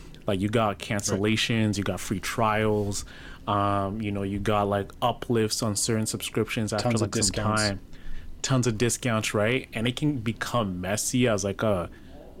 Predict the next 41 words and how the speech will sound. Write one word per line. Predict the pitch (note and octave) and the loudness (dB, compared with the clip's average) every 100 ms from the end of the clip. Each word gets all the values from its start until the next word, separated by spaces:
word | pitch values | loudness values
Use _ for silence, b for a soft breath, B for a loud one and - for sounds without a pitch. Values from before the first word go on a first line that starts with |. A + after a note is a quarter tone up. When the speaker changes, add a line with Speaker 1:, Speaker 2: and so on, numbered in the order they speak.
| - | -2
Speaker 1:
you | G#2+ | 0
know, | G2 | 2
novice | F#2+ G2+ G#2+ G#2+ G#2+ G#2+ - | 0 2 2 2 2 0 0
coming | B2 G#2 G2+ | 0 2 0
into, | F#2+ - | -2 -2
like, | G#2 F2+ F2 | -2 -2 -4
the, | F#2 F2 E2+ G2 | -6 -6 -8 -8
into | C3 G2 | -6 -6
the | G#2+ | -6
space. | F#2 - G#2+ F#2+ | -6 -2 -2 0
So | - A2 G#2 | 2 2 2
how | - - - A#2 D#3+ | -2 -6 -2 0 2
do | |
you | F#3+ | 2
manage | C3 G2 G2+ A#2 A2+ G2 F#2 E2+ - B B | 2 2 2 2 2 0 -2 -6 -10 B B
your | A2 | 0
accounting | G#2+ - A2 G#2+ A#2 G#2 F2 - | 0 0 0 2 2 0 -2 -10
process, | - - F#2+ G2+ - F#2 E2+ - - | -10 -2 2 2 0 -4 -4 -8 -8
especially | A#2+ - - A#2 - | -4 -2 0 0 2
as | G2+ | 0
a | F#2+ | -2
subscription-based | A2 - - G2+ G#2 F#2+ F#2 F2+ | -4 -2 -2 0 0 0 0 2
business? | G2 G2 F#2 - | 2 2 -2 0
Like, | G2 F#2+ - B B B B | 0 -2 -10 B B B B
does | A2 G#2 | -2 -2
Q | - A#2 | 0 0
Pilot | A2 A#2+ A#2 A#2+ - | 0 0 0 0 -2
support | A#2 - A#2 A2+ | -6 0 0 0
that? | - A#2+ A#2 A2+ - B B B | 2 2 2 0 -6 B B B
Um, | G#2 G2+ G2+ F#2+ | -4 0 0 0
what | A2 | 0
are | |
some | A2+ A2+ G2 | 0 0 0
best | G#2 - | -2 -4
practices, | - A#2 A2 - A2 B2 A2 | -4 -2 -2 -2 -4 0 2
like, | G#2+ G2+ | 0 -2
when | G#2+ | -2
analyzing | G#2+ G#2+ G#2+ G#2 G#2+ | -2 0 0 0 0
your | F#2 | 0
business | G2 G#2+ G#2+ A2 - | 2 2 2 -2 -2
with | A2 A2 G2+ | 0 2 0